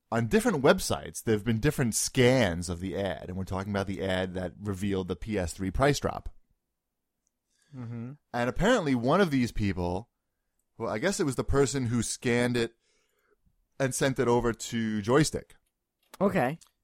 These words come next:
Speaker 1: He was an employee at Circuit City, and I use the term "was," uh, for a reason.
Speaker 2: Mm-hmm.
Speaker 1: He was found out,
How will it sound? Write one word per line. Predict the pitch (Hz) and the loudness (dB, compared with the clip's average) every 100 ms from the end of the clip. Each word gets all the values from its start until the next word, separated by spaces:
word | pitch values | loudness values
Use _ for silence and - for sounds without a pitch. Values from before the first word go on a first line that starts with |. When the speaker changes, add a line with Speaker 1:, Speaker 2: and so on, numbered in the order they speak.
| _ _ | _ _
Speaker 1:
He | - 147 160 170 175 180 147 _ _ _ _ _ _ _ _ | -8 -2 0 0 -2 -4 -8 _ _ _ _ _ _ _ _
was | 113 131 156 147 | 4 6 8 8
an | 135 | 4
employee | 120 113 113 101 95 | 4 4 4 4 4
at | 95 | 0
Circuit | - 95 98 92 | 2 0 0 -4
City, | 90 69 85 - _ _ _ _ _ _ _ _ _ _ - | -4 -6 -12 -18 _ _ _ _ _ _ _ _ _ _ -16
and | 98 | -8
I | 92 | -4
use | 95 101 | -2 0
the | 101 | -2
term | 95 95 90 87 87 | 0 2 4 2 0
"was," | 92 98 101 92 85 82 80 - - _ _ _ _ | 2 6 6 6 4 0 -6 -8 -12 _ _ _ _
uh, | 85 78 - - 85 - _ _ _ | -12 -12 -12 -16 -20 -20 _ _ _
for | - 98 | -6 0
a | 92 | 4
reason. | 139 101 78 - _ _ _ _ 151 | 6 4 2 -8 _ _ _ _ -16
Speaker 2:
Mm-hmm. | 131 120 131 156 _ _ _ | -14 -14 -16 -18 _ _ _
Speaker 1:
He | - 175 | -4 4
was | 190 170 | 8 8
found | - 131 123 117 | 10 8 10 10
out, | 95 69 | 8 6